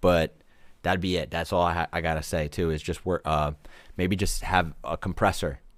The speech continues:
maybe, uh, if, and if you do have a compressor, make it a little bit, make it hit, make the threshold a little bit lower so that, um, that snare is just, like, really what the focus of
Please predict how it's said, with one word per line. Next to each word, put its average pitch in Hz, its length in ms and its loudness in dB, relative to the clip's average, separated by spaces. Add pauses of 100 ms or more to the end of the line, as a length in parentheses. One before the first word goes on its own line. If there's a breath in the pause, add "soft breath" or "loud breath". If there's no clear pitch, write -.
(100)
maybe, 78 320 0
uh, 76 200 -2
if, - 180 -8
and 87 160 0
if 85 100 -4
you 87 80 -2
do 95 120 4
have 95 140 4
a 95 40 2
compressor, 95 580 2 (480 soft breath)
make 90 180 -2
it 98 60 0
a 90 60 2
little 92 200 2
bit, 85 280 -2
make 87 160 -4
it 85 60 -2
hit, 90 300 -4
make 82 220 -6
the 87 80 -6
threshold 85 460 -2
a - 20 -4
little 82 240 -2
bit 78 180 -2
lower 82 380 2
so - 160 -4
that, 76 340 -2
um, 73 440 -2 (100)
that 90 140 0
snare 85 320 0
is 80 100 -2
just, - 180 -6
like, 73 240 -4 (360 loud breath)
really 101 420 6
what 92 160 2
the - 80 0
focus - 600 0 (720 soft breath)
of 85 400 2